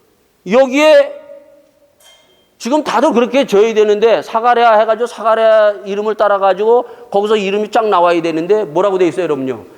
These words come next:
다들 그런데 세례 요한이라고 이거를 줘야 된다. 왜 하나님께서 이미 그에게 뭐라 그래요?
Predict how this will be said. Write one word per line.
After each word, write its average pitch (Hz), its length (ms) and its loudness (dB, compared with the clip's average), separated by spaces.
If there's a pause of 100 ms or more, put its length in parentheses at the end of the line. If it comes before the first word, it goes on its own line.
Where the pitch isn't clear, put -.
(140)
다들 240 440 0
그런데 226 400 0 (360)
세례 247 640 2
요한이라고 214 920 0 (1000)
이거를 240 300 2
줘야 202 220 4
된다. 175 220 0
왜 233 180 2
하나님께서 226 600 0
이미 202 600 -4
그에게 214 260 2
뭐라 175 220 0
그래요? 147 280 -2